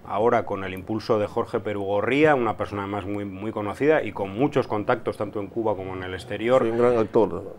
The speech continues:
Speaker 1: eh, bueno,
Speaker 2: Muy
Speaker 1: pues
Speaker 2: bueno.
Speaker 1: va, va a tratar de reimpulsar un festival que de alguna manera había bajado el perfil en, en los últimos años.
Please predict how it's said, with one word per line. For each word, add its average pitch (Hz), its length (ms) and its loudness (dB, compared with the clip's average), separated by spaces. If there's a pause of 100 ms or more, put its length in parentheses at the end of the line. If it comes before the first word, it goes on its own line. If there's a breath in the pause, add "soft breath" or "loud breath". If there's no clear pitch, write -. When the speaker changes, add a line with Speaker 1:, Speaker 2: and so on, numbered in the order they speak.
Speaker 1:
eh, - 280 -10
bueno, 113 300 0
Speaker 2:
Muy 117 80 6
Speaker 1:
pues 98 160 6
Speaker 2:
bueno. 101 80 -4
Speaker 1:
va, 113 160 8
va 107 120 6
a 123 60 6
tratar 127 400 8
de 123 120 6
reimpulsar 117 680 4
un 165 140 6
festival 147 440 8
que 147 80 8
de 135 60 10
alguna 135 260 6
manera 135 380 6
había 123 200 6
bajado 123 300 6
el 113 100 4
perfil 131 500 0
en, 120 280 0
en 113 80 -6
los 110 140 -6
últimos 120 380 -2
años. 139 560 0